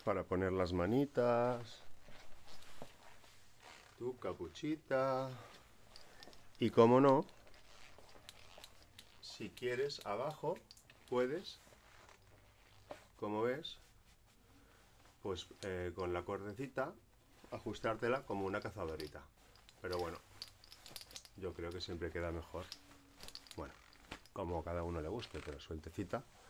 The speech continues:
mejor. Color único,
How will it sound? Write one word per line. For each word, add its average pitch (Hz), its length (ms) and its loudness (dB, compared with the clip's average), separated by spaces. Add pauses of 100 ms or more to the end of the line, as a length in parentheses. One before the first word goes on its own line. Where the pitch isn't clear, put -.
(240)
mejor. 87 400 0 (3250)
Color 104 320 10
único, 123 520 8